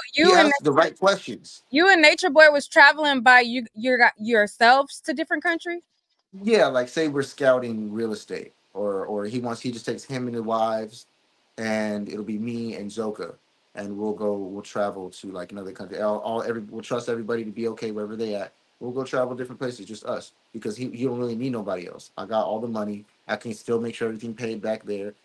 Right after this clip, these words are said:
Speaker 1: I can still make all the moves. I can tell all the guys what to do still from my phone. I'm the ultimate conduit. So just keep me right next to him. I can help him have a luxurious experience wherever we go.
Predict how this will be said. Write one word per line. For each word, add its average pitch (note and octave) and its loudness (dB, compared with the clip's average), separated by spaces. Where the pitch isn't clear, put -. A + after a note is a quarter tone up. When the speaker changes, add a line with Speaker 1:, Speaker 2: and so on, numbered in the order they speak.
Speaker 1:
I - -12
can F2+ -16
still A#2 -6
make A#2 -8
all A2+ -2
the A#2+ -4
moves. A2+ -4
I A2 -2
can A2+ -12
tell A#2 -4
all A2 -4
the B2+ -6
guys A#2 -4
what A#2 -10
to B2+ -8
do A2+ -8
still A#2 -4
from A2+ -10
my B2 -4
phone. A#2 -10
I'm A2+ -6
the B2+ -2
ultimate B2+ -4
conduit. B2+ -6
So G2 -8
just G#2 -16
keep B2 -2
me B2 0
right A#2 -2
next A#2 -4
to G#2+ -4
him. A2 -2
I G#2+ -2
can A2 -2
help G#2+ -2
him A#2 -4
have B2 0
a A2+ 0
luxurious G#2+ -4
experience G#2+ -6
wherever G#2 -2
we G#2+ -8
go. G#2+ -6